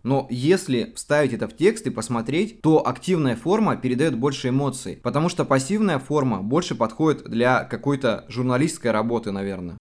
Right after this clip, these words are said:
Для заголовка в газете и так далее. Но для книги она не подходит. Просто придумайте какой-то момент и опишите его в пассивной и в активной форме. И посмотрите, как будет лучше выглядеть. Я думаю, что все и так встанет на свои места, когда вы это заметите. Пятый совет, он последний, он же самый главный, по моему мнению.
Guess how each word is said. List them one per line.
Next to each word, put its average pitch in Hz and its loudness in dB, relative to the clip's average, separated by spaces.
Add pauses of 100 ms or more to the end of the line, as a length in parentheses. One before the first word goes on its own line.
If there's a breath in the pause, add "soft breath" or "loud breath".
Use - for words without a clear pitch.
Для 117 0
заголовка 117 2
в 101 -4
газете 104 -4
и - -6
так 110 -2
далее. 117 2
Но 117 -4
для 110 -2
книги 139 0
она 107 -2
не 123 -2
подходит. 101 -6
Просто 170 2
придумайте 127 0
какой-то 131 -4
момент 160 0
и - -4
опишите 131 -2
его 107 0
в - -14
пассивной 147 0
и 117 -2
в 131 4
активной 139 0
форме. 107 -4
И 104 -6
посмотрите, 135 -4
как 151 0
будет 127 -2
лучше 131 2
выглядеть. 110 -2
Я 117 0
думаю, 139 0
что - -4
все 156 0
и 139 2
так 160 0
встанет 123 -4
на 113 -6
свои 117 -4
места, 113 0
когда 110 -2
вы 107 -4
это 110 -8
заметите. 107 -6 (180)
Пятый 160 2
совет, 127 0
он 135 -2
последний, 131 0
он 165 2
же 127 -2
самый 139 0
главный, 139 4
по 135 0
моему 127 0
мнению. 127 0